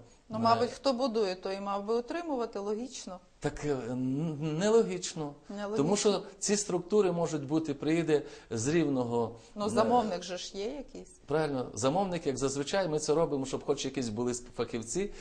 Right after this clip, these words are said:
Speaker 2: через управління капітального будівництва. Ми це робимо. Замовляємо, проводять тендери, і може виграти, е, будівельна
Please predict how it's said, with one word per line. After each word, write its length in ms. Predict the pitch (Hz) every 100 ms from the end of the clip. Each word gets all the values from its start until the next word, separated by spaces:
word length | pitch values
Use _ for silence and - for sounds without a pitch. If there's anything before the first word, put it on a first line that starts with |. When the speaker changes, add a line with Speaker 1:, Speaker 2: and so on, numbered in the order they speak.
| - -
Speaker 2:
через 360 | - 156 147 127
управління 520 | 139 135 143 208 185
капітального 600 | 127 117 - 160 151 139
будівництва. 760 | 123 117 113 98 - - 101 - - - - -
Ми 160 | - 117
це 160 | 117 110
робимо. 420 | 104 90 90 95 - - - - - - - - - - - -
Замовляємо, 720 | 107 160 165 147 139 117 107 - -
проводять 420 | 147 202 202 202
тендери, 540 | 156 123 113 110 104 107 - - _
і 80 | 147
може 280 | 180 208 190
виграти, 600 | 208 214 190 185 165 139 - - -
е, 280 | 127 127
будівельна 680 | 110 147 175 185 175 156 139